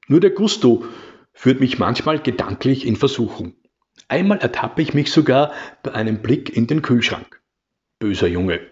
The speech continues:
Dann unternehme ich einen ausgedehnten Spaziergang, treffe Bernhard, ein Freund von mir, und wir plaudern über unsere ausschweifende Grillsause vor neun Tagen, also vor dem Fasten, was dazu führt,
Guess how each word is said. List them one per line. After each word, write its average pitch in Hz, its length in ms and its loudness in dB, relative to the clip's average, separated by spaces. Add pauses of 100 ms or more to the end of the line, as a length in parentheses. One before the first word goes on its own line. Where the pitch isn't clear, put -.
(760)
Dann 180 240 -2 (160)
unternehme 123 500 0
ich 139 240 0
einen 110 220 0
ausgedehnten 110 580 -2
Spaziergang, 120 640 0 (320)
treffe 120 320 2
Bernhard, 127 640 -2 (220)
ein - 60 -20
Freund 92 220 -6
von 123 100 2
mir, 151 160 4 (680)
und 160 180 -2
wir 156 60 2
plaudern 147 420 0
über 139 220 4
unsere 131 380 0
ausschweifende 117 760 2
Grillsause 120 680 -2
vor 104 180 -4
neun 98 240 -2
Tagen, 117 380 -4
also 98 160 -6
vor - 160 -8
dem - 60 -8
Fasten, - 540 -6 (1400)
was 131 200 0
dazu 147 240 2
führt, 156 360 4